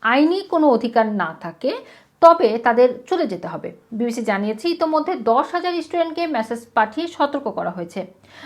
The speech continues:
আগামী মাসগুলোতে আরও কয়েক হাজার স্টুডেন্টকে একই বার্তা পাঠানো হবে। বিবিসি ব্রেকফাস্টের সাবেক এই হোম সেক্রেটারি জানিয়েছেন, শিক্ষার্থীরা অ্যাসাইলাম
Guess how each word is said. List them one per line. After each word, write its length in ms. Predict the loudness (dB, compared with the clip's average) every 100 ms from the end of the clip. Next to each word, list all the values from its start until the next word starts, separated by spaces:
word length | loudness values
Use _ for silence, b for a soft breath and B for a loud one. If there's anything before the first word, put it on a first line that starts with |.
| 2 4
আগামী 240 | 4 2 2
মাসগুলোতে 500 | 2 2 -2 -8 -2 0 2
আরও 120 | 0 0 4
কয়েক 280 | 4 2 -4
হাজার 200 | -4 -2 -4 -4
স্টুডেন্টকে 440 | -4 -2 -2 -6 -8 -8 -8
একই 200 | -4 -4 -2
বার্তা 280 | -4 -2 -4 0
পাঠানো 300 | 0 0 -2 -4
হবে। 200 | -6 -12 -14 _ -4
বিবিসি 460 | -2 -2 -4 -4 -4 -4 -12 2
ব্রেকফাস্টের 840 | 2 2 -2 0 0 0 _ -6 -6 -2
সাবেক 380 | 0 4 4 6 2
এই 60 | 0 B B _
হোম 160 | 2 2 -4
সেক্রেটারি 480 | -6 -4 0 0 2 2
জানিয়েছেন, 600 | 2 2 -4 -6 -4 -4 -6 B B B -6
শিক্ষার্থীরা 540 | -6 0 -2 2 2 2 2
অ্যাসাইলাম 500 | -2 2 2 4 0